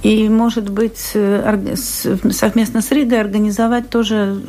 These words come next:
обучающие такие занятия. Я просто не слышала, что когда-то это проводилось. Если, допустим,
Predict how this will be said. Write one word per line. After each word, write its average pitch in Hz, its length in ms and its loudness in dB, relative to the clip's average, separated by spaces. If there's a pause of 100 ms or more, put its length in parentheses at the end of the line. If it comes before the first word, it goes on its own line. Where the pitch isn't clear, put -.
обучающие 208 880 0
такие 196 600 0
занятия. 180 800 0 (440)
Я 208 80 4
просто 208 220 2
не 220 100 4
слышала, 220 420 -2
что 190 180 -4
когда-то 190 460 0
это 180 300 0
проводилось. 175 720 0
Если, 165 180 -2
допустим, 185 520 0